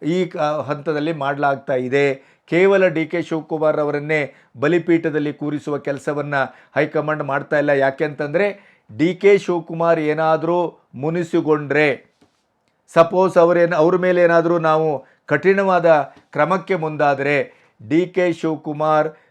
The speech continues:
ಕಾಂಗ್ರೆಸ್ಸಿಂದ ಸಿಡಿದು ಹೊರಗೆ ಹೋಗುವ ಸಾಧ್ಯತೆ ಇದೆ. ಪ್ರತ್ಯೇಕವಾದ ಅಸ್ತಿತ್ವವನ್ನು ಕಟ್ಟಿದ್ರೂ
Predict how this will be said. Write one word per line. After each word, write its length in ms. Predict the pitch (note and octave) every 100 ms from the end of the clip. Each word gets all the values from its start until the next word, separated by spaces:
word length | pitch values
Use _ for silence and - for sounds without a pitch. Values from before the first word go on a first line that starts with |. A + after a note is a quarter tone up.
| _ -
ಕಾಂಗ್ರೆಸ್ಸಿಂದ 840 | C#3 D#3+ E3+ E3+ E3+ D#3 D#3 D3+
ಸಿಡಿದು 640 | D#3 D3 - E3+ F#3 E3+
ಹೊರಗೆ 340 | E3 D#3 E3 E3
ಹೋಗುವ 400 | D#3+ D#3+ D3+ D#3
ಸಾಧ್ಯತೆ 640 | D3+ D3 C#3 D#3 D#3 D#3
ಇದೆ. 440 | D3 D3+ D3+ B2+ _ _ _ _ _ _ _ _ _ _ -
ಪ್ರತ್ಯೇಕವಾದ 920 | D#3 - F#3+ F#3 F3+ F3+ F3 E3+ E3+
ಅಸ್ತಿತ್ವವನ್ನು 840 | D3+ - F3 F3 F3 E3+ E3 D#3+
ಕಟ್ಟಿದ್ರೂ 680 | D#3+ D#3 - E3+ E3+ G3 A3